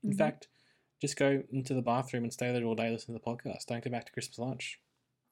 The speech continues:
Speaker 2: Oh, that'd be nice. You know what'd be great? If you got, like, your plate of Christmas lunch, right? You got a
Speaker 1: Mm-hmm.
Speaker 2: bit of seafood, bit of chicken, ham if you eat ham, salads and stuff. Take it into the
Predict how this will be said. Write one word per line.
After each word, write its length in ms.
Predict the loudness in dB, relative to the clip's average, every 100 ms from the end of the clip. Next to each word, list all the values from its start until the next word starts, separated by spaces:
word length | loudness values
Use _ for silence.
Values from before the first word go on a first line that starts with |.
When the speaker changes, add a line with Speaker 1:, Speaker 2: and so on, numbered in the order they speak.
| -8
Speaker 2:
Oh, 200 | -6 -4 -6 -4
that'd 180 | -2 0
be 60 |
nice. 460 | -2 -2 -4 -8 -14 -6 2
You 80 |
know 60 | 4
what'd 120 | 4
be 100 | 2
great? 420 | 2 2 2 0 _ _ _ -4
If 100 | 2
you 120 | 2
got, 280 | 4 2 4
like, 220 | 0 2
your 80 | -2
plate 520 | -2 0 0 0 -4 -8
of 100 | -6
Christmas 380 | -4 -4 -2 -2
lunch, 360 | -2 -2 -4 -2
right? 160 | 0
You 80 | 2
got 60 | 0
a 20 |
Speaker 1:
Mm-hmm. 60 | -2
Speaker 2:
bit 60 |
of 60 | -4
seafood, 640 | 2 2 4 4 6 4
bit 100 | 2
of 40 | -2
chicken, 680 | -2 -2 -4 -4 -2 -4 -6 _ -4
ham 180 | -4 -4
if 100 | -4
you 80 |
eat 140 | -4 -4
ham, 360 | -6 -6 -6 -10 _ _ _ _ _ _
salads 480 | -2 2 4 2 2
and 100 | -2
stuff. 380 | 0 0 0 -4 _ _ _ -10
Take 320 | 0 0 2
it 100 | 2
into 240 | 4 4
the 100 | 2